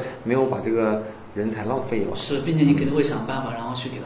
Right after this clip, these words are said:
Speaker 2: 推进到
Speaker 1: 这肯定是啊，
Speaker 2: 更好的地方去。
Speaker 1: 肯定是啊，就是都是希望这样的。就是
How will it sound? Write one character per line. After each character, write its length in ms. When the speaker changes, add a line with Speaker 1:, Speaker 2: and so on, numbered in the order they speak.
Speaker 2:
推 120
进 160
到 40
Speaker 1:
这 40
肯 80
定 160
是 200
啊， 40
Speaker 2:
更 0
好 140
的 60
地 80
方 80
去。 180
Speaker 1:
肯 80
定 140
是 200
啊， 140
就 140
是 200
都 160
是 60
希 120
望 220
这 60
样 120
的。 100
就 120
是 140